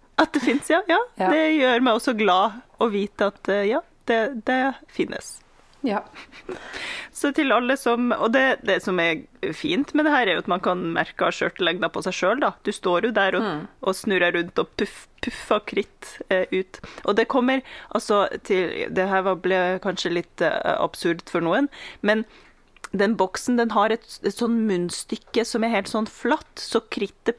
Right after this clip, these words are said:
Speaker 1: puffes ut i en strek, på en måte.
Speaker 2: Ja.
Speaker 1: Så det er en sånn liten sprekk som det kommer ut gjennom, så det lager en rett strek, da, horisontal strek, når det kommer ut.
Speaker 2: Ja.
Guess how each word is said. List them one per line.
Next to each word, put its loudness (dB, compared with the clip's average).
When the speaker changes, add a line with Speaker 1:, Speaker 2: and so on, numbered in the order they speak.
Speaker 1:
puffes -4
ut -2
i 2
en 0
strek, 0
på 0
en 2
måte. 0
Speaker 2:
Ja. 2
Speaker 1:
Så 2
det 2
er 2
en -4
sånn -2
liten -2
sprekk -6
som -2
det 0
kommer 0
ut 0
gjennom, 2
så -6
det 2
lager 2
en 0
rett -2
strek, -4
da, -2
horisontal -2
strek, -6
når -4
det -6
kommer -6
ut. -6
Speaker 2:
Ja. -4